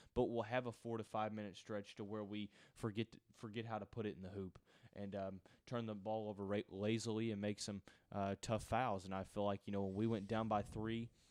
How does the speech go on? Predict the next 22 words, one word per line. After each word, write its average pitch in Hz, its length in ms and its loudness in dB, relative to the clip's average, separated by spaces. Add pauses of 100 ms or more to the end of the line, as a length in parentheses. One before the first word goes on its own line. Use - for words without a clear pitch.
(140)
you 98 80 0
know, 92 140 4
Withers 110 380 6
had 107 280 0
that, 101 300 -2 (340)
um, 98 360 0 (100)
fouled 104 340 2
Walden 107 280 2
Tensei 110 380 0
on 107 120 0
the 107 80 0
three. 107 400 0
He 104 140 -2
went 98 220 0
one 104 220 2
for 107 160 -4
four 110 320 0
from 110 220 -4
the 107 80 2
free 113 180 0
throw 107 240 4
line. 107 400 2